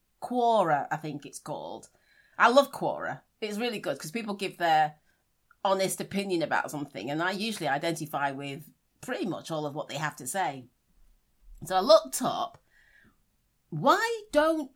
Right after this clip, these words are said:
people like me, even though I'm a good, nice, kind, giving person?" And the answers were varied, but it usually stems around,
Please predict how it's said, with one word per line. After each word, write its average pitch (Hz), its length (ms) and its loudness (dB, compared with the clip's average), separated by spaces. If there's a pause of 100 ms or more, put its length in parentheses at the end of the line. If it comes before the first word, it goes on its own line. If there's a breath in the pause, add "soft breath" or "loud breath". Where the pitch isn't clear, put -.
(120)
people 254 540 -4
like 233 300 -4
me, 185 100 -2
even 226 300 -6
though 214 140 2
I'm 190 120 -2
a 156 40 -2
good, 214 360 -4
nice, 185 340 -4
kind, 214 440 -8
giving 220 340 -6
person?" 254 560 -4 (1400 soft breath)
And 285 200 10
the 302 140 0
answers 339 600 0
were 190 240 0
varied, 165 540 0
but - 200 -6
it 277 220 -10
usually 254 680 -4
stems 180 400 -2
around, 165 580 -2